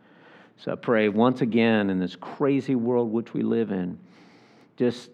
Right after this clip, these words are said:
everybody's running helter-skelter to destruction with their fingers in their ears, not wanting to listen. I pray that you would help us be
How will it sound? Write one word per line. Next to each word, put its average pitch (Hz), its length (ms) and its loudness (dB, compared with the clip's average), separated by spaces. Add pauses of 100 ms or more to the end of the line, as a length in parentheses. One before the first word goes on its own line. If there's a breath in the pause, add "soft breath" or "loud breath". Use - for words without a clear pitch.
everybody's 120 560 2
running 113 340 2
helter-skelter 127 1500 -4 (240)
to 110 120 -4
destruction 101 680 -6
with 98 80 -8
their 98 100 -4
fingers 110 540 -2
in 101 80 0
their 98 160 -2
ears, 104 360 -2
not 101 200 -2
wanting 101 300 -2
to 92 60 -4
listen. 107 540 -6 (1160 soft breath)
I 110 80 -4
pray 113 240 0
that 107 100 -2
you 107 120 -2
would 107 100 -2
help 104 280 -2
us 95 480 0
be 92 520 -4